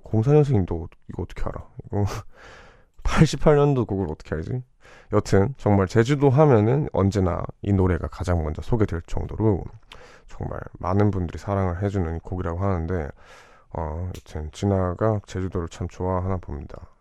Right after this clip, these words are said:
네. 오팔팔이 님, "저는 서른 살 의정부 거주하는 남자입니다. 타이거 제이케이 님과 비진 님의 매니저로 일하고 있어요." 형님, <laughs> 안녕하세요,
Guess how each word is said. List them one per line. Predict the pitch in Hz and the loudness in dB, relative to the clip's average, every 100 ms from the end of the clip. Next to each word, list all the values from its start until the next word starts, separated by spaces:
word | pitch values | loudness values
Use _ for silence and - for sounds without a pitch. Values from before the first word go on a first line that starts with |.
| - | -20
네. | - _ _ _ - - - _ _ | -20 _ _ _ -20 -20 -20 _ _
오팔팔이 | - 110 - 156 160 151 95 | 0 4 6 6 6 4 4
님, | 85 78 - - _ | -2 -8 -12 -20 _
"저는 | - 117 131 98 | 0 6 6 6
서른 | 135 143 143 | 6 6 6
살 | 143 147 - | 6 4 4
의정부 | 104 101 120 113 98 | 2 6 6 4 0
거주하는 | 92 87 87 85 95 | -2 0 0 2 2
남자입니다. | 80 90 90 76 65 - - - - _ _ _ _ _ _ | 2 0 0 -4 -8 -12 -14 -16 -20 _ _ _ _ _ _
타이거 | - 131 131 | 2 4 6
제이케이 | 113 98 98 - 95 | 4 2 2 0 0
님과 | 82 78 104 110 - - - | 0 -2 0 0 -2 -10 -8
비진 | 95 98 | -2 0
님의 | 78 73 78 80 | 0 -4 -6 -4
매니저로 | 82 90 82 82 | -2 -2 -2 -4
일하고 | 82 82 85 | -4 -2 -4
있어요." | 71 - 82 85 98 95 85 82 76 78 82 - - - - _ - | -6 -8 -4 0 2 2 0 0 -2 -6 -10 -16 -20 -20 -20 _ 2
형님, | 104 104 113 117 101 85 | 6 8 8 8 6 2
<laughs> | - - - - - - - - - | -2 -2 -2 -6 -12 -20 -20 -20 2
안녕하세요, | 104 107 110 | 6 8 8